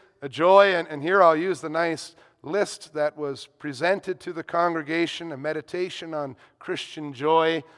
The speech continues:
was sent to each one of you to read and, and study.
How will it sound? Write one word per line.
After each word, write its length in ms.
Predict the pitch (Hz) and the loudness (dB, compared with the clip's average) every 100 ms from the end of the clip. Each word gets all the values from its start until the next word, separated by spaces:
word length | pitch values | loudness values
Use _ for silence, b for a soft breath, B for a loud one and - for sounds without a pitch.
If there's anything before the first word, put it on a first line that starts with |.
| b b | b b
was 160 | 131 127 | -12 -8
sent 440 | - 165 156 - - | -4 -4 -6 -14 -14
to 240 | 147 139 143 | -12 -12 -12
each 240 | 151 - | -16 -6
one 160 | 156 160 | -2 0
of 140 | 139 | -2
you 180 | 151 151 | -4 -6
to 200 | - 139 | -8 -14
read 420 | 131 165 175 170 | -12 -10 -8 -8
and, 160 | 139 139 | -10 -12
and 140 | 131 | -16
study. 560 | - - 151 147 143 | -18 -10 -4 -2 -4